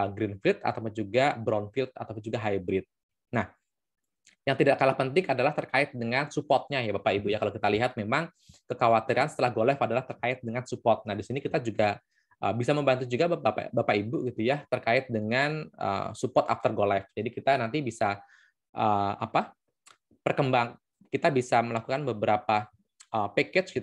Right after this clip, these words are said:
ya. Kita bisa memberikan suatu package yang nanti kita, eh, bisa, apa ya, tujuannya adalah untuk melakukan inovasi. Ketika kita sudah selesai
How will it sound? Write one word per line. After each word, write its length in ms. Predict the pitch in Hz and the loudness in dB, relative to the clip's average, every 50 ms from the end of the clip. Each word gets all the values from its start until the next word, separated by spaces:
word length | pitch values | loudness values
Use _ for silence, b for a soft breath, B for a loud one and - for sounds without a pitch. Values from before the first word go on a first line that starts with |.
| 117 | -2
ya. 80 | 113 113 | -2 -2
Kita 160 | - 117 127 | -2 -4 -8
bisa 80 | 123 120 | -6 -6
memberikan 240 | 127 113 113 - 110 | -4 -4 -4 -4 -4
suatu 240 | - 113 107 - | -4 -4 -2 -2
package 560 | - - 113 104 - - - 165 175 - - - | -2 0 0 0 0 2 2 2 2 2 -2 -4
yang 160 | 113 110 104 | -2 -2 -2
nanti 640 | 101 104 104 107 107 _ _ _ - 175 175 156 - | -2 -4 -6 -8 -10 _ _ _ 2 2 2 2 0
kita, 480 | - - - - 147 156 156 - - | -4 -4 0 2 2 2 2 0 -2
eh, 240 | - 113 107 104 101 101 110 | -2 -2 0 0 0 -2 -4
bisa, 320 | 113 - 143 131 123 117 - _ _ _ _ _ _ _ _ _ _ - - | -2 0 2 0 0 0 -8 _ _ _ _ _ _ _ _ _ _ -16 -12
apa 220 | 135 131 - - 101 | -10 -8 -6 -4 -4
ya, 160 | 101 104 - - _ _ | -4 -4 -6 -12 _ _
tujuannya 480 | - 135 113 - 127 127 117 120 156 139 | -4 -4 -2 2 2 2 2 2 0 0
adalah 240 | 123 120 139 135 | 0 0 0 0
untuk 240 | - 123 127 - - | 0 -2 -4 -6 -6
melakukan 240 | 135 120 - 143 143 | -6 -4 -2 -2 -2
inovasi. 720 | - 160 165 156 151 - 160 156 - - 160 120 98 - | 0 0 0 0 2 0 0 -2 -2 -2 -2 -2 -2 -4
Ketika 480 | - - 110 - - - - 117 - 156 | -6 -10 -10 -10 -8 -8 -6 -2 0 0
kita 240 | 160 - 143 - 135 | 0 2 2 2 0
sudah 240 | - - 131 123 117 | 0 2 0 0 0
selesai 320 | - 131 117 - - 117 | 0 -2 -4 0 0 0